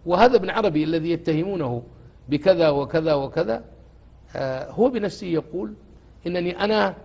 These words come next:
آه، عظيم، يعني حريص على اتباع الرسول صلى الله عليه وسلم في كل شيء من حركاتي وسكناتي وأقوالي وأفعالي، ولم ينقص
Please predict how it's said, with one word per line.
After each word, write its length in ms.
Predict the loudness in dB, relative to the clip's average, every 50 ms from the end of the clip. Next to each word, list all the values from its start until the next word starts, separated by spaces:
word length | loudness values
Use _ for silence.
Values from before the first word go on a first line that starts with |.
| -20 -20 -20 -20 -20 -20 -20 -20 -20 -18 -12 -10
آه، 160 | -6 -6 -4
عظيم، 380 | 2 2 4 4 4 2 2
يعني 600 | 0 -2 -2 -2 0 0 0 -2 -2 -2 -2 -4 -6 -10 -14 -16 -20 -20 -20 -20 -20
حريص 480 | -10 0 0 2 4 4 2 2 0 -2
على 200 | 0 0 2 0
اتباع 380 | -2 -2 -6 -2 0 0 0
الرسول 500 | 0 -2 -2 -4 -6 -2 -2 -2 -2 -2 -4 -10 -20 -20 -20 -16
صلى 280 | -6 -4 -2 0 0 0
الله 180 | 0 0 -2
عليه 140 | -2 -2 -6
وسلم 320 | -10 -10 -10 -10 -10 -10 -12 -14 -20 -20 -16
في 140 | -10 -10 -8
كل 280 | -2 0 0 0 0 -2
شيء 260 | -4 -4 -4 -4 -6 -14 -20 -20 -20 -20 -20 -20 -20 -20 -14 -8
من 140 | -8 -8 -6
حركاتي 720 | -6 -2 -2 -2 -2 0 0 0 0 -2 -4 -6 -6 -6 -6
وسكناتي 800 | -6 -8 -10 -12 -12 -10 -10 -8 -8 -8 -8 -10 -12 -14 -14 -14 -16 -20 -20 -20 -20 -20 -20 -12 -8
وأقوالي 680 | -6 -6 -6 -6 -4 0 0 2 2 0 -2 -2 -4 -6
وأفعالي، 640 | -8 -8 -10 -14 -10 -6 -4 -4 -4 -4 -6 -10 -12 -16 _ -20 -20 -20 -20 -20 -20 -20 -20 -20 -20 -20 -20 -20 -20 -20 -20 -20 -20 -20 -20 -20 -20 -20 -20 -20 _ -20 -20 -20 -20 -20 -20 -20 -20 -20 -20 -20 -20 -20 -20 -20 -20 -20 -20 -20 -20 -20 -20 -14 -6
ولم 720 | 2 6 8 8 10 8 8 6 2 2 2 2 2 4
ينقص 640 | 4 2 2 2 0 -2 -4 -4 -4 -4 -10 -10 -12